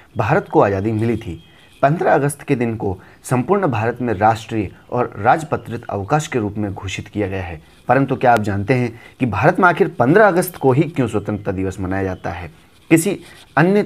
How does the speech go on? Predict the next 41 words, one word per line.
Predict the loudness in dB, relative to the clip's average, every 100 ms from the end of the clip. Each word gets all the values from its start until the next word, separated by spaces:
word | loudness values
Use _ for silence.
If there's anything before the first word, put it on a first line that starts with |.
| 2
तारीख | 2 2
को | -2
क्यों | -2 4
नहीं | 4 4
मनाया | -2 -4 -6 -6
जाता | -8 -10
है? | -10 -12 -16 _ _ _ _ _ _ -14 -6
भारत | 2 2 2 -2
में | 0
स्वतंत्रता | 0 2 0 0 -2
संग्राम | 0 0 0 2
का | 0
इतिहास | 0 -2 -4 -6 -18 -6
सबसे | 0 0 2
पहले | 4 4
हमें | 2 0
जानना | 0 -2 -10
होगा। | -14 -16 -20 _ _ -20 _ -20 -2
यूरोपीय | 4 6 6 4
व्यापारियों | 4 2 2 2 2
ने | -2 -2
सत्रहवीं | -2 -2 0 2
सदी | 2 2 2
से | 2 2
ही | 0 -2 -6 -16 -8
भारतीय | -4 -4 -2 0
उपमहाद्वीप | 0 -2 -2 -2 -4 -4
में | -6
पैर | 0 0
जमाना | 0 -2 -2
प्रारंभ | -4 -2 -2 -2
कर | -4 -2
दिए | -2 -6 -14 -14
थे। | -20 _ _ -20 -8 -2
अपनी | 0 0 -2
सैन्य | 0 0 2 0
शक्ति | -4 -6 -4
में | -2 -2
बढ़ोतरी | -2 -2 -4 -4
करते | -4 -4 -4
हुए | -4 -8